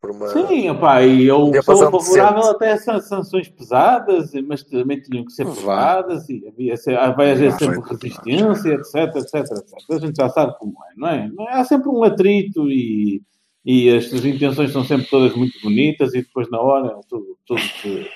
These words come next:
Speaker 1: Olha,
Speaker 2: tudo
Speaker 1: que
Speaker 2: se
Speaker 1: sirva,
Speaker 2: dilui.
Speaker 1: que sirva, que sirva também para, para que muita, muita gente que tem muita responsabilidade e tem muita, acima de tudo, muita autoridade moral neste, neste país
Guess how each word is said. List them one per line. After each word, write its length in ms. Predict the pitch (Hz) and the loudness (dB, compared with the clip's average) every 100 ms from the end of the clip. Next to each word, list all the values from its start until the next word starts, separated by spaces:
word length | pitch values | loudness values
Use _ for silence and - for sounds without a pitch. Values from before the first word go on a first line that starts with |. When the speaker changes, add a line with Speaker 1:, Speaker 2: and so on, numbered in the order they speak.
| - | 2
Speaker 1:
Olha, 260 | 240 202 196 - | 2 2 0 0
Speaker 2:
tudo 100 | 330 | 0
Speaker 1:
que 60 | |
Speaker 2:
se 80 | - | 2
Speaker 1:
sirva, 180 | 311 302 | 0 2
Speaker 2:
dilui. 140 | 240 | 4
Speaker 1:
que 80 | 107 | 2
sirva, 420 | 190 320 269 269 - _ _ _ | 0 0 4 2 2 _ _ _
que 100 | - | -10
sirva 320 | - - 269 262 | -6 -4 0 2
também 500 | 220 180 175 190 180 | 2 2 0 0 -4
para, 560 | - 180 175 165 156 147 - | 2 4 6 4 4 2 4
para 320 | 160 151 143 | 4 4 2
que 340 | - 143 139 131 | -2 -2 0 0
muita, 420 | 147 156 139 143 135 127 123 117 - | 0 -4 0 4 6 6 4 2 -2
muita 340 | 147 160 151 | -8 -4 -4
gente 360 | 131 123 131 123 - - - _ _ | -4 -6 -8 -10 -20 -20 -20 _ _
que 100 | 113 | -4
tem 160 | - 120 | -2 -2
muita 600 | 120 135 135 - - 113 | -4 -8 -10 -8 -2 -2
responsabilidade 760 | 104 - 127 120 113 117 113 110 | -2 -10 -6 -6 -2 0 0 0
e 60 | |
tem 120 | 123 | -6
muita, 340 | 117 127 127 117 | -8 -10 -6 -6
acima 260 | - 123 | -4 -8
de 40 | 117 | -8
tudo, 140 | 123 | -8
muita 200 | 120 131 | -10 -4
autoridade 400 | 123 127 127 131 123 | -4 -2 0 0 0
moral 380 | 107 104 101 101 | 0 0 -2 -8
neste, 240 | 101 - | -14 -12
neste 200 | 110 - | -12 -10
país 400 | 113 107 113 - | -12 -14 -18 -20